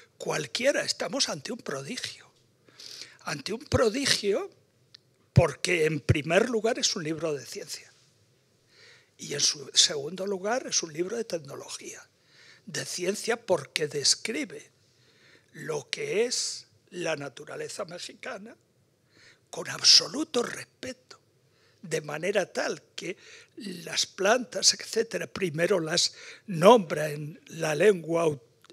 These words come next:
eh, natural mexica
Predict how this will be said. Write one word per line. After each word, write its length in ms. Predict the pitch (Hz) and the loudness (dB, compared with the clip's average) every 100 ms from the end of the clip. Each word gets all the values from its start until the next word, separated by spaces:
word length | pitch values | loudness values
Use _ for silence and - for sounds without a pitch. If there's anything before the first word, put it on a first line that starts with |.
| _ | _
eh, 640 | - 170 165 151 156 170 - | -8 -6 -6 -6 -10 -14 -12
natural 600 | 185 175 - 180 185 180 - - - - - - _ - | -4 -4 -4 -4 -4 -4 -8 -20 -20 -20 -20 -20 _ -18
mexica 800 | - 175 170 - - 262 - | -14 -8 0 4 4 2 -4